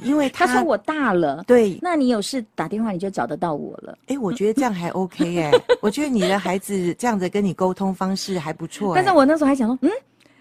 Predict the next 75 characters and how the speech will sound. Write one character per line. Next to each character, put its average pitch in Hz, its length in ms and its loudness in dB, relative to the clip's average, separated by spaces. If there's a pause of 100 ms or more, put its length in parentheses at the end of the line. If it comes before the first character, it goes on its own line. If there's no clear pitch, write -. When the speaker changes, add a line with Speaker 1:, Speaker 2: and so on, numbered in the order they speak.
(120)
Speaker 2:
对， 285 240 6
就 381 100 -2
是 415 120 2
跟 427 160 0
我 415 80 2
们 294 120 2
以 269 60 2
前 262 180 2
不 330 160 0
一 285 180 -2
样 294 140 0
嘛。 208 200 -2
我 208 80 0
们 339 120 0
以 302 60 2
前 262 120 6
都 302 100 4
要 294 40 4
问 294 160 4
过 262 120 4
妈 240 180 4
妈， 233 180 0
我 208 80 -2
可 214 160 -8
不 175 80 -2
可 220 160 -4
以 151 140 0
参 156 260 -6
加， 160 160 -4
我 208 80 -2
可 - 140 -4
不 190 100 -4
可 180 140 -6
以 131 140 -4
去。 - 360 -12
Speaker 1:
是， 180 440 -2
Speaker 2:
啊， 170 100 -2
Speaker 1:
是。 165 60 -2
Speaker 2:
那 214 120 2
她， 240 220 -6 (100)
那 202 160 2
我 220 80 0
说， 277 140 0
你 370 160 -4
怎 320 100 -4
么 294 80 4
没 311 120 2
有 330 80 2
问 311 260 4
我 202 260 0 (280)
可 247 120 0
不 240 120 -4
可 294 160 2
以 262 100 0
啊？ 196 100 2
我 208 120 -2
们 262 100 4
都 370 140 2
习 277 120 -4
惯 311 140 4
说， 311 100 -2 (120)
要 403 120 4
我 285 160 2
同 269 240 -2
意 392 140 -2
你 233 140 2
才 214 160 -2
能 226 100 0
去。 294 140 2
她 277 100 2
说， 294 180 0 (560)
我 277 140 4
跟 381 240 0
同 320 300 2
学， 240 520 2